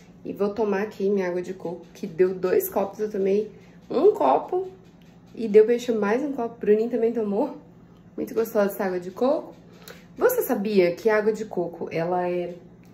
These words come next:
tão antifúngica que ela é capaz de matar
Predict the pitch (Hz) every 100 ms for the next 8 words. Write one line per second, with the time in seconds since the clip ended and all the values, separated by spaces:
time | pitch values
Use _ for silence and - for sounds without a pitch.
0 | - - - 302 403 - 262 - 196 196
1 | 175 190 190 208 233 214 - 180 190 185
2 | 190 185 185 185 175 175